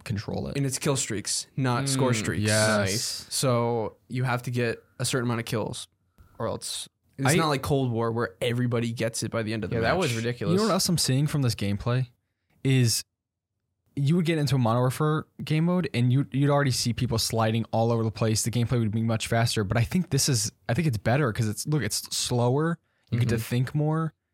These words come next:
Speaker 1: You get to plan more. Like, it just looks much more enjoyable.
Speaker 3: It looks like older style cod, and this, it's getting me really excited, actually.
Speaker 1: Oh, I am so excited for this. Um,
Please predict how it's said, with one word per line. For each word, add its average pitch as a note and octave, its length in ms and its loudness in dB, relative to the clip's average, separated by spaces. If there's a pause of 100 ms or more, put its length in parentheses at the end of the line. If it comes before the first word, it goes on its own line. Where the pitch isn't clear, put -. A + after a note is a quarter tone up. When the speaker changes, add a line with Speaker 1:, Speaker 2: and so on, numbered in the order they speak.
(240)
Speaker 1:
You A2+ 60 -2
get A#2 80 0
to A2 80 -4
plan A#2 320 0
more. C#3+ 320 0 (100)
Like, A2 300 -4 (240)
it B2 60 -2
just C3 200 -2
looks - 220 -4
much A#2+ 260 0
more A2 440 0 (260)
enjoyable. G#2+ 680 -2
Speaker 3:
It D3+ 140 0
looks C3+ 360 -4
like G3 400 -4 (300)
older C3+ 300 0
style B2 360 2
cod, G2+ 440 -2
and A#2+ 180 -2
this, C3+ 180 -4
it's B2+ 140 -4
getting F3+ 240 0
me C3+ 60 0
really A2+ 300 0
excited, G2+ 420 -4
actually. F#2 400 -8 (500)
Speaker 1:
Oh, A2+ 400 0
I B2 80 -2
am B2+ 140 2
so A#2+ 300 -2
excited G#2 360 -4
for - 100 -10
this. - 320 -6 (960)
Um, G#2+ 460 -2